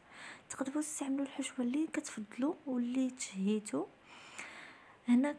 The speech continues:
درت لاصوص طماطم بعد ما حضرناها، الفخوماج محكوك، فخوماج مربع، هذه الصلصه ديال المايونيز مع الثوم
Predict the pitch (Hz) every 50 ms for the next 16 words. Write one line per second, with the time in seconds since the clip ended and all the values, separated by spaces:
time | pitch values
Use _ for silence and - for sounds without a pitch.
0 | - - - - - - - - 269 262 - - 247 247 226 - - 269 - -
1 | - - 277 277 277 277 269 277 - 285 330 403 403 - - - 233 - 220 220
2 | 233 233 - - - - 233 240 240 247 247 240 233 254 294 339 - - - -
3 | - - - - - - - - - - - - 247 - - - - 311 311 302
4 | 285 262 262 285 311 320 359 370 359 - - - - 285 262 - - - - -
5 | 247 269 - - - - - - - - - - - - - - - - - -
6 | - - - - - - - 311 311 302 277 254 220 226 233 269 320 339 330 302
7 | - - - 247 277 339 - - - - - - - - - - - - - -
8 | - - - - - - - - - - - - - - - - - - - -
9 | - - - - - - - - - - 262 277 277 277 254 247 240 - - -
10 | - - - 339 339 330 - - - 269 240 226 - - - - - - - _
11 | _ _ - 220 202 240 262 254 254 262 262 277 285 277 285 277 277 277 277 277
12 | 277 294 302 - - - 262 240 220 220 247 240 240 - - - - 277 269 269
13 | 262 262 269 269